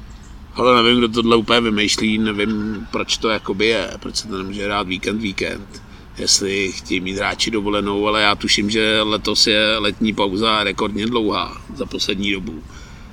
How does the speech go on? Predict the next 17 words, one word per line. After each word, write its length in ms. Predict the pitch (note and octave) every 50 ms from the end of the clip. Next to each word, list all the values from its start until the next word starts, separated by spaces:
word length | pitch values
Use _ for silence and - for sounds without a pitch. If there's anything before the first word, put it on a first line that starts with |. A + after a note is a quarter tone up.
| - - -
Netlačí 480 | - - A2 G2 - G#2 G#2 - - A#2+
na 120 | G#2 G2+
žádný 320 | G#2 A2+ G#2 F#2 F#2+ G2+ G#2+
mistrovství 560 | G#2 F#2 - - G#2 F#2 - - A#2 G#2+ G#2
nebo 180 | G2+ G2 G2
něco, 520 | G#2+ G#2 G2+ G2 - - - G2 G2 F#2+ F#2+ - - - - - - - - - - - - - - -
tak 160 | - - -
nevím, 380 | A#2 G#2+ G2+ F#2+ G2+ G2 G#2+ G2+
proč 180 | G#2+ G#2+ G2+
zrovna 280 | G#2 G#2+ F#2+ G2+ G2+ G#2
zvolili 380 | G#2 G#2+ G2 F#2+ F#2+ G2 G2+ G2+
čtvrtek, 540 | - - G#2 - - - F#2 F#2 - -
no. 280 | - A2 G2 - - - - - - - - - - - - - - - - - - - - -
Je 100 | G#2 G2+
to 160 | - - A2
prostě 760 | F#2+ A2 A2+ A2+ - - - - A#2 A#2 A2+ A2+ A#2 A#2+ A2 - - - - - - - - - - - - - -
debilní. 840 | A#2 A#2+ G#2+ A2+ A2+ A2 A2+ A2+ A#2 A#2+ A#2+ A#2+ A#2 A#2+ B2 B2+